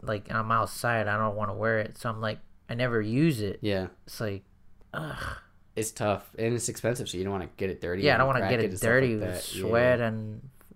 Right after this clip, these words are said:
Speaker 1: dirt and
Speaker 2: Although
Speaker 1: shit.
Speaker 2: I'm sure it's built, like, it's okay, 'cause that's kinda how they advertise people running and shit and, like,
Speaker 1: <clears throat> I mean, yeah,
Speaker 2: jumping in
Speaker 1: but
Speaker 2: water.
Speaker 1: still, over time, it's just gonna
Speaker 2: You're gonna, uh, lose its value.
Speaker 1: Yeah. Um.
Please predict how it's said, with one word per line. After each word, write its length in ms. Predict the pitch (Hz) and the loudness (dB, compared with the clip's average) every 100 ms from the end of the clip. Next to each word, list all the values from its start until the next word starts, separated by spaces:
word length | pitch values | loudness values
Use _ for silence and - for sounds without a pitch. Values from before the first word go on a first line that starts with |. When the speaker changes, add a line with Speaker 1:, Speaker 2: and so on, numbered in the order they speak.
| 120 | -8
Speaker 1:
dirt 340 | 110 110 120 117 | 0 2 2 0
and 100 | 110 | 2
Speaker 2:
Although 240 | 117 120 120 | 4 6 6
Speaker 1:
shit. 60 | |
Speaker 2:
I'm 80 | 113 | 6
sure 260 | 110 131 120 | 2 2 4
it's 220 | 110 - - - - | 2 -2 -10 -8 4
built, 320 | 113 123 - | 4 4 0
like, 180 | 110 107 | -2 -2
it's 120 | - | -2
okay, 560 | 95 - 110 101 98 - - - - | -4 0 2 2 0 -6 -20 -20 -12
'cause 160 | - 113 | -2 0
that's 240 | 101 98 | 0 -2
kinda 200 | - 117 107 | -4 -2 -2
how 100 | 101 | -2
they 100 | 95 | -2
advertise 420 | 101 98 101 92 | -2 -2 -6 -6
people 220 | 98 95 | -6 -4
running 360 | 92 101 98 87 | -2 -2 -2 -4
and 80 | 82 | -4
shit 120 | - | -4
and, 260 | 87 80 85 | -6 -6 -10
like, 140 | 78 | -10
Speaker 1:
<clears throat> 40 | |
I 20 | 185 | -6
mean, 140 | 143 | -2
yeah, 160 | 117 110 | 0 0
Speaker 2:
jumping 200 | 104 113 | 0 -2
in 60 | |
Speaker 1:
but 80 | 92 | -4
Speaker 2:
water. 200 | 95 98 | -4 -4
Speaker 1:
still, 380 | 90 90 107 107 - - - | -2 -2 -2 -4 -12 -16 -8
over 220 | 123 107 | -4 -2
time, 380 | 123 113 107 104 | 0 0 0 -2
it's 220 | 101 - | -8 -6
just 240 | 110 - - | -6 -6 -4
gonna 220 | 104 101 104 - - - - - - - - - - - - - - | -4 -4 -8 -10 -10 -10 -14 -16 -20 -20 -20 -20 -12 -12 -12 -20 -16
Speaker 2:
You're 140 | 110 98 | -8 -6
gonna, 240 | 90 87 87 - - | -6 -8 -12 -20 -16
uh, 240 | 95 87 82 | -10 -8 -10
lose 260 | 90 95 95 | -8 -8 -8
its 100 | - | -12
value. 480 | 80 80 101 87 80 - - _ _ _ _ | -12 -10 -10 -10 -14 -18 -20 _ _ _ _
Speaker 1:
Yeah. 180 | 123 127 - - - | -2 -2 -4 -10 -4
Um. 420 | 120 113 110 | -2 -2 -4